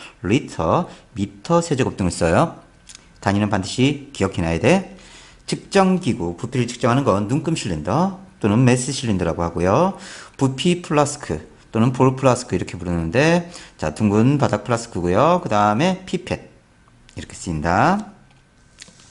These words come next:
자, 부피를 측정할 때 모양이 규칙적인 경우는 가로세로 높이 자로 재서 측정하면 되고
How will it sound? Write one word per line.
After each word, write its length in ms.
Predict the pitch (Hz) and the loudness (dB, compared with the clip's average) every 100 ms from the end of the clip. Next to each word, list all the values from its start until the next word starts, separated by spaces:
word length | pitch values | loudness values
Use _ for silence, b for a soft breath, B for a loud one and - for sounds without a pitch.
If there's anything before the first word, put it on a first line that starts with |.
| B B B B | B B B B
자, 360 | - 87 71 67 B B B | -2 0 0 -6 B B B
부피를 480 | - 123 180 180 190 | 0 2 4 4 4
측정할 500 | 190 - 180 185 185 | 0 -2 2 2 0
때 380 | 98 98 104 80 | 0 2 2 2
모양이 440 | 87 117 143 160 165 | 2 4 4 0 -2
규칙적인 800 | 123 - 156 - - 147 165 165 | -6 -6 -6 -4 -2 0 2 2
경우는 580 | 139 123 117 104 110 | 2 2 2 2 2
가로세로 460 | 92 120 135 147 156 | 2 0 0 0 -2
높이 320 | 117 101 95 | -2 -4 -6
자로 260 | - 107 120 | -2 -2 0
재서 380 | 110 - 127 139 | -4 -2 -2 -2
측정하면 480 | - - 123 90 | -8 -6 -4 -4
되고 800 | 82 127 131 80 104 190 226 226 | -4 -4 -4 -2 2 2 0 -4